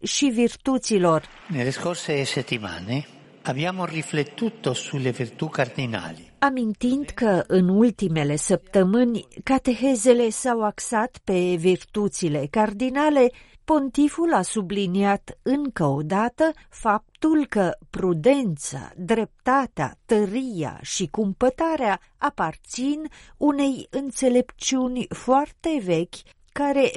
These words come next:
Speaker 1: precede chiar și creștinismul, evidențiind totodată că această moștenire a omenirii nu a fost înlocuită de creștinism, ci focalizată,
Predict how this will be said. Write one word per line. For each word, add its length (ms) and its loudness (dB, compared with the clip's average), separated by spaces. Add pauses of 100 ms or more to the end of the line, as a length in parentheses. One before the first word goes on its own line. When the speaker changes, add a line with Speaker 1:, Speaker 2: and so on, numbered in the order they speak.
Speaker 1:
precede 640 0
chiar 240 -2
și 200 -8
creștinismul, 1120 -4 (240)
evidențiind 960 0 (120)
totodată 680 -2 (160)
că 100 -2
această 600 -2
moștenire 960 -4 (200)
a 140 0
omenirii 840 0 (240)
nu 260 2
a 100 2
fost 420 -6
înlocuită 800 0
de 120 -2
creștinism, 1080 -4 (260)
ci 340 -2
focalizată, 1120 -2